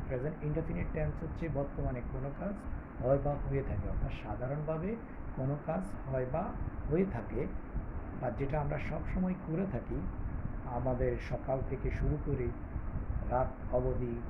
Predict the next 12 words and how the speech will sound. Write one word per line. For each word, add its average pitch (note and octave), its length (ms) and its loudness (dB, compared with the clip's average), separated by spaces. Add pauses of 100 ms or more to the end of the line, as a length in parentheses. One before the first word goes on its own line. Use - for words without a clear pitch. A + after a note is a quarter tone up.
(140)
ঘুমানো C3+ 400 4
পর্যন্ত C#3+ 540 2 (460)
আমরা B2 420 0
প্রতিনিয়তই E3+ 640 4 (140)
যে D#3 140 2
সকল - 280 0 (120)
কাজগুলো C#3 460 2 (100)
করে D3+ 240 0
থাকি, B2 300 2 (520)
সেই G3 240 0
কাজগুলোকে F#3+ 600 0
আমরা D3+ 200 0